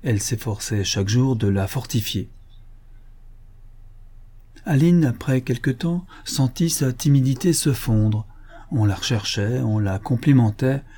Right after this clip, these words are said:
Elle se laissait aller au plaisir de se savoir jeune et jolie.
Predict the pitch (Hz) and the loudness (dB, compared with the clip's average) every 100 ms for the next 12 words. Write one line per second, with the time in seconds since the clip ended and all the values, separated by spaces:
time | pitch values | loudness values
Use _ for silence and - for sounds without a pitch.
0 | - - - 135 139 135 - 127 110 127 | -20 -16 -4 -2 2 0 2 2 2 4
1 | 135 - 113 113 135 120 110 110 - 113 | 2 2 2 2 2 0 -2 -2 -2 0
2 | 104 107 123 127 110 98 98 98 101 | 0 2 2 2 2 2 2 2 0